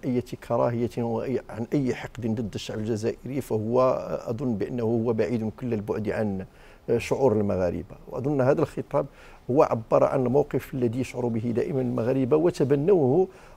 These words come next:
منذ، دائما منذ التاريخ القديم. دائما المغاربة كانوا دائما مع الشعب الجزائري، وكان المغاربة يشعرون دائما بأنهم موحدين مع الجزائر. لا بد أن نستحضر في هذه اللحظة بالذات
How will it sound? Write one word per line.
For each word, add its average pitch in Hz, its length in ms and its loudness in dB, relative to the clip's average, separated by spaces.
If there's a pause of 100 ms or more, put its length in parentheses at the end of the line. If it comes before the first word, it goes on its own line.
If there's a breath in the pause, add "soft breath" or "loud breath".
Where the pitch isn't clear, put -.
(120)
منذ، 208 640 4
دائما 196 520 10
منذ 202 340 0
التاريخ 185 560 2
القديم. 156 580 0
دائما 139 360 0
المغاربة 123 580 0 (160)
كانوا 120 260 -4
دائما 127 320 0
مع 117 140 -4
الشعب 104 220 -8
الجزائري، 117 640 -4 (460 loud breath)
وكان 202 400 6
المغاربة 190 840 2
يشعرون 180 460 -2
دائما 180 220 0
بأنهم 180 680 0
موحدين 180 800 -2
مع 143 100 -4
الجزائر. 123 380 -2
لا 110 100 2
بد 113 300 0
أن 113 320 0
نستحضر 117 640 -2
في 110 160 -6
هذه 107 120 -2
اللحظة 113 340 -4
بالذات 87 420 2